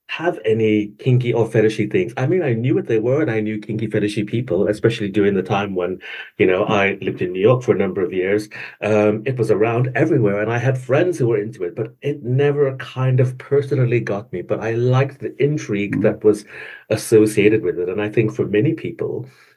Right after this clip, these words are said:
Speaker 1: there was always this element of the unspoken, the hidden things that we enjoy that nobody else likes. And I know how much it means for certain people too, to have this kind of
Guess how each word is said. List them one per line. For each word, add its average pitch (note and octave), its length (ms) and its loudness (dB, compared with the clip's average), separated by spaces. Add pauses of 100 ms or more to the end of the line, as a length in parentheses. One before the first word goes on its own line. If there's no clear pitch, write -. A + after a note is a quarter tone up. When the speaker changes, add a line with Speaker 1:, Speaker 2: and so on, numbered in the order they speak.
(140)
Speaker 1:
there G2 180 -2
was G2 180 -2
always G#2+ 720 2
this - 260 -2
element G#2 600 -2
of F2+ 600 -4
the F2+ 680 -6 (540)
unspoken, G2+ 800 0
the G2 80 0
hidden G#2+ 360 -2
things G#2 400 0
that - 220 -4
we G#2 160 2
enjoy G2 480 0
that G2 200 -4
nobody G2 520 0
else F#2+ 240 -8
likes. F#2+ 400 -6 (420)
And A2 640 0
I A2+ 140 2
know A#2 160 2
how B2+ 140 6
much A#2+ 180 4
it G#2+ 80 0
means G#2+ 220 0
for - 80 -12
certain G#2 320 0
people G#2 260 -2
too, A#2 300 2
to G#2 120 4
have G#2 220 -2
this G#2 180 -2
kind G2 380 -2
of F2+ 220 -4